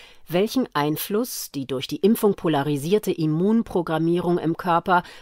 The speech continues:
auf die Nutzen-Risiko-Relation zur Heilung der fünfundneunzig Prozent aller Krankheiten hat, an denen Patienten sonst noch so sterben. Die totale Fokussierung auf eine, wenn auch ansteckende Krankheit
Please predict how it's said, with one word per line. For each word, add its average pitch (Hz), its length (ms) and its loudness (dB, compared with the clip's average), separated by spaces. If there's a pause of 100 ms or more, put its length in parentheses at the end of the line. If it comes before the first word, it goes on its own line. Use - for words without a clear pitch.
auf - 160 0
die 208 140 0
Nutzen-Risiko-Relation 196 1800 0
zur 160 260 -4
Heilung 180 440 -2
der 160 140 -2
fünfundneunzig 214 1040 0
Prozent 214 480 -4 (140)
aller 214 260 2
Krankheiten 185 720 -2
hat, 185 220 -4 (300)
an 226 120 0
denen 233 220 4
Patienten 180 560 0
sonst 214 380 -2
noch 151 160 -2
so - 160 -6
sterben. 151 500 -2 (920)
Die 220 100 0
totale 262 640 0
Fokussierung 240 800 -2
auf - 200 -6
eine, 247 460 4 (240)
wenn 151 180 2
auch - 160 -2
ansteckende 160 580 -2
Krankheit 185 680 -4